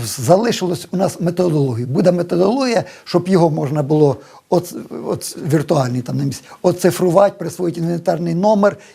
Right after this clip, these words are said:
і щоб це був іменно музейний експонат. Те, що залишиться в сім'ї, о, відео з-, його, е, знімки треба робити, фото знімки, все, що залишилось. Наприклад, кожного героя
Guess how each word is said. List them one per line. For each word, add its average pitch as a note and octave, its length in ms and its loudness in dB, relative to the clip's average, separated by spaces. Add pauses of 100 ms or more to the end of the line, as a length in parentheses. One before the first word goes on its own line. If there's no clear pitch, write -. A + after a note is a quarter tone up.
і - 140 -8
щоб - 300 -6
це G3 220 4
був F3 360 0 (260)
іменно E3+ 260 -2
музейний F3+ 640 2
експонат. C#3 500 -6 (500)
Те, F#3 120 2
що F3 140 -2
залишиться D3+ 500 0
в B2 60 -8
сім'ї, D#3 640 -2 (580)
о, G3 280 2 (260)
відео F#3+ 480 4
з-, - 160 -8
його, F3 320 -2
е, F3 120 -6 (300)
знімки D3+ 540 -2
треба D3+ 260 2
робити, D3 380 0 (240)
фото G#3+ 500 2
знімки, F#3 420 -10
все, G#3 240 -2
що G3+ 140 -4
залишилось. E3 580 -4 (260)
Наприклад, E3 380 0 (240)
кожного G#3 420 2
героя G3+ 420 0